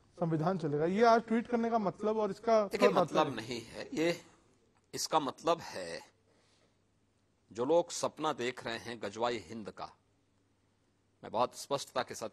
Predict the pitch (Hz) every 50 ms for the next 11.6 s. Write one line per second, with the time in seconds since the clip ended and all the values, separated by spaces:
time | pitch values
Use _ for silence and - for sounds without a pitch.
0 | _ - 127 139 - 151 - _ _ 135 113 98 90 80 _ _ _ _ _ _
1 | _ _ _ _ _ _ _ _ _ _ _ _ _ _ _ _ - 107 107 104
2 | 110 117 117 - - 95 90 98 92 - - - - - - _ _ _ _ _
3 | _ _ _ _ _ _ _ _ _ _ _ _ _ _ _ _ _ _ _ _
4 | _ _ _ _ _ _ _ _ _ _ _ _ _ _ _ _ _ _ _ _
5 | _ _ _ _ _ _ _ _ _ _ _ _ _ _ _ _ _ _ _ _
6 | _ _ _ _ _ - 110 98 123 139 156 160 156 147 - 151 - - 175 170
7 | - - 180 170 147 131 131 127 _ - - 123 127 123 117 120 - - 110 85
8 | - - _ _ _ _ _ _ _ _ _ _ _ _ _ _ _ _ _ _
9 | _ _ - - 135 127 120 104 101 123 139 147 143 143 139 131 120 120 120 117
10 | 135 143 135 143 147 - - 151 143 135 117 - - 165 143 - - 151 135 151
11 | 151 131 107 101 90 80 - - - 73 -